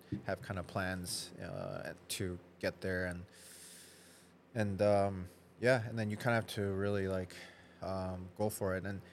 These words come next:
I think if you look at all the successful people and athletes and all these, um, you know, outliers, uh, in anything, it doesn't matter, business, athletes, whatever, um, at one point in their life, they just, like,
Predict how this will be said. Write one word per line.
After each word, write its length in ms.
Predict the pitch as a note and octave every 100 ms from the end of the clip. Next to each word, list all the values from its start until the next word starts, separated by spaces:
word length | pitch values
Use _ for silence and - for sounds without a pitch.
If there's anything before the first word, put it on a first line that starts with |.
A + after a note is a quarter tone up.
| -
I 80 | G#2+
think 460 | A#2 C#3 B2+ - -
if 140 | A#2 -
you 80 | A#2
look 160 | A#2
at 80 | B2
all 160 | A2 G#2+
the 100 | A2
successful 560 | - G#2 G2+ F#2 - A2
people 540 | A#2+ A#2 A#2+ A#2 A#2
and 180 | G2 E2+
athletes 680 | G2 G2 - A2 A2 G#2+ -
and 160 | F#2
all 140 | F2 G2
these, 460 | G2 F#2+ - - -
um, 380 | G2 F#2 F2+ F#2 - - - - - - - -
you 80 | G2
know, 80 | F2+
outliers, 760 | G#2 G#2 G#2+ G2 F#2 F#2 - -
uh, 320 | F#2+ E2+ E2 D2+ E2 - - - - -
in 180 | G2 - -
anything, 420 | A2 G#2 G2+ F2 - -
it 100 | F#2
doesn't 200 | G#2+ G2
matter, 180 | F#2 F2+
business, 420 | F#2+ F#2 F#2+ -
athletes, 520 | F#2 F#2 G2 F#2 -
whatever, 400 | F#2 G2 F#2 F#2 - - - - - -
um, 540 | G2 F#2+ F2+ F2 F2+ - - - - A#2+
at 180 | A#2 A2+
one 200 | A#2+ A#2+
point 280 | - C3 A#2
in 80 |
their 160 | G2+ F#2+
life, 500 | F#2 F#2+ B2 - - - - - - - - - - B2+ A2
they 200 | A2 G#2
just, 320 | G2+ F#2+ -
like, 240 | F#2+ F2+